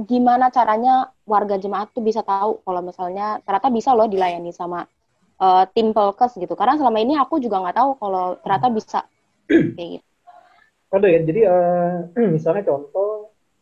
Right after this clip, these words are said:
Speaker 2: apa namanya, ada, eh, lansia yang memang hidupnya tanpa ada dukungan keluarga.
Speaker 1: Ya.
Speaker 2: Jadi mereka mungkin sakit dan ada laporan dari sektor, minta dukungan dari tim kesehatan yang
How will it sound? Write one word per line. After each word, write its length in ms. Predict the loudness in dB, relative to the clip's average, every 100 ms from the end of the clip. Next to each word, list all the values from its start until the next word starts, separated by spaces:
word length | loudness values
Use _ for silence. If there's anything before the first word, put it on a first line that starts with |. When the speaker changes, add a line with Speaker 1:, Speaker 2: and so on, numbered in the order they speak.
| _ _ _ _ _ _ _ _ -14
Speaker 2:
apa 140 | -10
namanya, 560 | -6 -4 -4 -4 -4 -4
ada, 200 | -4 -4 -6 _ _ _ _ _ _ _ -8
eh, 220 | -4 -2 -4
lansia 400 | -4 -6 -4 -4
yang 240 | -4 -6 -8
memang 560 | -10 -8 -8 -10 -12
hidupnya 560 | -14 -14 -12 -10 -10 -12
tanpa 320 | -16 -16 -14
ada 160 | -14 -14
dukungan 400 | -16 -16 -16 _
keluarga. 480 | -14 -14 -14 -18 -20 _ -20 _ _ _ _ _
Speaker 1:
Ya. 240 | -12 -10 -10 -16 _ _
Speaker 2:
Jadi 220 | -16 -12
mereka 240 | -12 -8 -6
mungkin 320 | -2 -2 -4
sakit 300 | -8 -10 -12 -12 _ _ _ -16
dan 320 | -12 -12 -12
ada 160 | -10 -10
laporan 400 | -10 -8 -8 -8
dari 240 | -8 -10
sektor, 640 | -12 -14 -14 -8 -6 -6 -10 _ _ _ _ _ _ _ _
minta 240 | -20 -14 -14
dukungan 400 | -14 -14 -14 -12
dari 560 | -14 -12 -10 -10 -10
tim 160 | -10 -12
kesehatan 640 | -12 -16 -18 -16 -14 -12 -12
yang 220 | -16